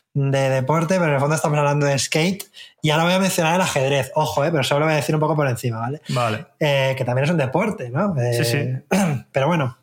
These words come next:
Speaker 1: antes de eso, quería comentarte, eh, hablar de, definir un término que ya hemos hablado muchas veces, tú sabes al cual, tú sabes qué significa, pero yo lo menciono bastante y quizá hay parte de la audiencia que no lo conoce, y es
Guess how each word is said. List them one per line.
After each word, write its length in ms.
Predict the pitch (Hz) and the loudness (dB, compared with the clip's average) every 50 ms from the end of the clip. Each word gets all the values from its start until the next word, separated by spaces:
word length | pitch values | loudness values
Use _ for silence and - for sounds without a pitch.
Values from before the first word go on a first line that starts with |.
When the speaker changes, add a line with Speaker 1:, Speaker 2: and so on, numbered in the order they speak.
| _ _ _ _ _ _ _ _ _ _ - - | _ _ _ _ _ _ _ _ _ _ -6 -4
Speaker 1:
antes 200 | - 160 160 208 202 | -2 -2 0 0 0
de 80 | 202 190 | 0 0
eso, 420 | 175 - 156 147 170 208 - _ - - - - - - - - - _ | 0 -2 -2 -4 -4 -6 -10 _ -20 -20 -18 -16 -16 -16 -16 -18 -10 _
quería 400 | - 139 131 139 139 147 156 151 | -2 -2 0 0 0 0 0 0
comentarte, 800 | 175 160 151 143 131 139 139 143 143 - 160 156 160 160 - - - 147 | 0 0 0 0 0 0 0 0 0 0 0 -2 -2 -2 -6 -6 -4 -2
eh, 240 | 127 123 120 117 | 0 0 0 0
hablar 320 | 120 117 113 117 123 131 139 | 0 0 0 0 0 0 0
de, 420 | 143 143 143 139 135 131 131 131 135 | 0 0 0 0 0 -2 -2 -2 -2
definir 460 | 135 135 - - 147 151 180 214 208 | -2 -2 0 0 0 0 0 0 0
un 160 | 175 151 135 | 0 0 0
término 480 | 143 143 143 139 139 135 131 143 165 180 | 0 0 0 0 0 0 0 0 -2 -2
que 100 | - 127 | -2 -2
ya 120 | 123 127 123 | 0 0 0
hemos 120 | 127 127 131 | 0 0 0
hablado 180 | 127 127 127 | 0 0 0
muchas 180 | 131 123 127 127 | -2 0 0 -2
veces, 220 | 131 123 175 - | 0 -2 -2 -2
tú 100 | - 143 | -4 -4
sabes 240 | 120 127 123 127 120 | -2 -2 -2 0 0
al 140 | 123 127 123 | -2 -2 -2
cual, 480 | 131 123 123 123 123 120 120 120 120 | -2 -2 0 0 0 0 -2 -2 -2
tú 100 | 120 139 | -2 -2
sabes 260 | 127 135 131 131 127 123 | -2 -2 -2 -2 -2 -2
qué 120 | - 131 | -4 -2
significa, 520 | 127 139 135 127 - 151 139 - 147 160 - - - - - - - - | -2 -2 -2 -2 -2 -2 -2 -2 -4 -6 -6 -10 -16 -16 -16 -16 -10 -6
pero 160 | - 147 139 | -4 -2 0
yo 240 | 139 135 131 139 139 | 0 0 0 0 0
lo 280 | 143 147 147 147 143 143 | 0 0 0 0 0 0
menciono 320 | 147 147 127 - 151 147 | 0 0 0 0 0 0
bastante 540 | 147 147 - - 151 151 147 147 165 160 151 | 0 0 0 0 0 0 0 0 0 0 0
y 120 | 143 127 | 0 -2
quizá 360 | - 131 120 - 127 123 127 | -2 -4 -4 -2 -2 0 0
hay 140 | 131 131 131 | 0 0 -2
parte 240 | 127 123 123 123 135 | -2 -2 -2 0 0
de 60 | 135 | 0
la 80 | 127 120 | 0 0
audiencia 280 | 123 127 120 - 135 135 | -2 -2 -2 -4 -6 -6
que 120 | - 117 | -6 -8
no 120 | 113 117 120 | -6 -6 -6
lo 80 | 120 117 | -6 -6
conoce, 460 | 117 113 139 160 143 - 131 120 - - - - - - - - | -4 -4 -2 -2 -2 -4 -8 -10 -12 -14 -20 -20 -20 -20 -14 -8
y 120 | - 143 143 | -4 -2 -2
es 340 | 151 151 - - - - | -2 -2 -4 -6 -10 -16